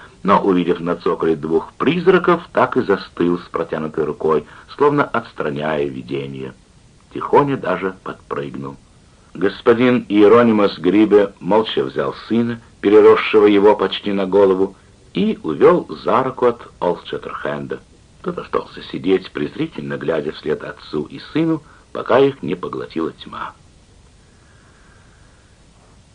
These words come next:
Красавица, сестра Виннету, родила ребенка.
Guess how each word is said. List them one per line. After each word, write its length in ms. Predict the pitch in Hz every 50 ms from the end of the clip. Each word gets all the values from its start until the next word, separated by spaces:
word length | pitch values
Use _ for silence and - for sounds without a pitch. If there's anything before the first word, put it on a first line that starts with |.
| _ - -
Красавица, 1000 | - 135 151 151 - 190 196 196 185 180 180 - - 160 160 156 156 127 - - - - - - -
сестра 420 | 139 135 - - 151 147 151 147
Виннету, 760 | 131 127 139 131 127 127 120 120 - 151 151 151 135 - - - _ _ -
родила 400 | 95 107 110 98 101 104 131 143
ребенка. 640 | 120 85 65 - 71 69 64 65 65 - - -